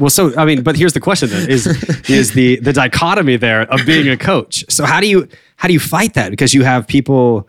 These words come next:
Speaker 2: I'm not right all
Speaker 1: people
Speaker 2: the time.
Speaker 1: leaning in.
Speaker 2: I'm not right.
Speaker 1: Well,
Speaker 2: I,
Speaker 1: yeah,
Speaker 2: I,
Speaker 1: but
Speaker 2: like, I'm probably right, like, fifty-one percent of the time, man. And fifty, like, all I have to be to
Speaker 1: Yeah.
Speaker 2: successful is I only have to win fifty-one percent of the time.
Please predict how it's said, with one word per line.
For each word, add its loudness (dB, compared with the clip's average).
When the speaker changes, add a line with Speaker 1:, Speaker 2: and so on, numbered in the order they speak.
Speaker 2:
I'm 0
not 0
right -2
all 2
Speaker 1:
people 2
Speaker 2:
the -2
time. 2
Speaker 1:
leaning 2
in. -2
Speaker 2:
I'm -2
not -2
right. 0
Speaker 1:
Well, -2
Speaker 2:
I, -4
Speaker 1:
yeah, 4
Speaker 2:
I, 2
Speaker 1:
but 2
Speaker 2:
like, 0
I'm 2
probably -2
right, -2
like, -2
fifty-one -4
percent -2
of -4
the -6
time, -6
man. -4
And -2
fifty, -4
like, -6
all 0
I 0
have 0
to -6
be 2
to 4
Speaker 1:
Yeah. 2
Speaker 2:
successful -2
is -4
I 0
only -2
have -4
to -4
win 0
fifty-one -4
percent -4
of -6
the -10
time. -6